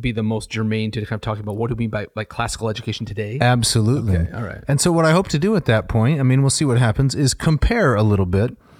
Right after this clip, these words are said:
Speaker 2: um, some of the things that I hear are happening in classical education around the country,
Speaker 1: Mm-hmm.
Speaker 2: uh, with how the ancients perceived it. And I think we'll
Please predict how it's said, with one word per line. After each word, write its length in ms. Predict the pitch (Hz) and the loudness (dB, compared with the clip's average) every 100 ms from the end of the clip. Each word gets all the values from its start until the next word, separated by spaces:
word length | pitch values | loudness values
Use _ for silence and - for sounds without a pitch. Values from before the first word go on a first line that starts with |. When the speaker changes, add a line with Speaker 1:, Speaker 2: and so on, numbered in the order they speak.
| - - _ - | -20 -20 _ -2
Speaker 2:
um, 160 | 113 110 | 0 2
some 220 | 170 185 | 2 2
of 80 | 160 | 2
the 80 | |
things 260 | 135 139 131 | 2 0 2
that 100 | 117 | 2
I 100 | 113 | 0
hear 460 | 101 - 156 123 151 | -2 -2 0 2 0
are 200 | 139 110 | 0 0
happening 420 | 101 113 113 113 | 0 0 2 2
in 140 | 110 101 | 2 2
classical 420 | - 107 - 95 | 0 -2 -2 -4
education 520 | 98 101 - 104 - | -2 -2 0 0 2
around 260 | 110 98 101 | 2 2 2
the 80 | 92 | 0
country, 460 | - 113 - 160 - - | 0 -2 0 -2 -4 -8
Speaker 1:
Mm-hmm. 340 | 123 156 226 | -6 -4 -4
Speaker 2:
uh, 240 | 113 113 113 | 0 2 2
with 300 | 113 127 123 | 2 2 2
how 180 | 101 131 | 0 0
the 200 | 147 127 | 0 0
ancients 480 | 131 160 147 139 - | 0 0 -2 -4 -4
perceived 500 | - 113 175 202 - | -2 -2 -2 -2 -2
it. 140 | 76 _ | -6 _
And 320 | 104 120 170 | -2 0 -2
I 80 | 139 | -2
think 240 | 151 208 | -2 -4
we'll 100 | 202 | -2